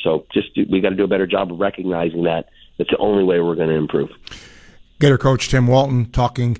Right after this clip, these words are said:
Speaker 2: softball here as the Gators have J U back-to-back days and a tournament, uh, coming up here this weekend. Tim, we talked preseason about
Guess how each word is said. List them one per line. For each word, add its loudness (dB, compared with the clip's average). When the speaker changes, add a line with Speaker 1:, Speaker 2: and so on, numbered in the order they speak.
Speaker 2:
softball 0
here 2
as -4
the -4
Gators 2
have -2
J 0
U 2
back-to-back 0
days 2
and 2
a 2
tournament, 2
uh, -2
coming 0
up -4
here 2
this 0
weekend. 0
Tim, 4
we 2
talked 0
preseason 0
about 0